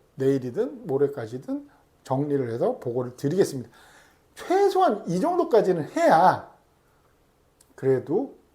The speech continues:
일을 좀 한다는 이야기를 들으실 수 있을 겁니다. 그러니까 요렇게 이런 식으로 플랜 B 대응 방안을 갖고 이야기를 하는 사람과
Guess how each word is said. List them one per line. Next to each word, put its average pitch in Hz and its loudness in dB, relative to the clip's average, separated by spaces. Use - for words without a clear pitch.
일을 127 -4
좀 127 -4
한다는 247 -2
이야기를 123 -6
들으실 123 -8
수 185 -10
있을 135 -4
겁니다. - -14
그러니까 - -2
요렇게 165 2
이런 196 0
식으로 180 -4
플랜 247 2
B 123 -8
대응 147 0
방안을 147 -2
갖고 - -6
이야기를 135 -4
하는 185 -6
사람과 120 -8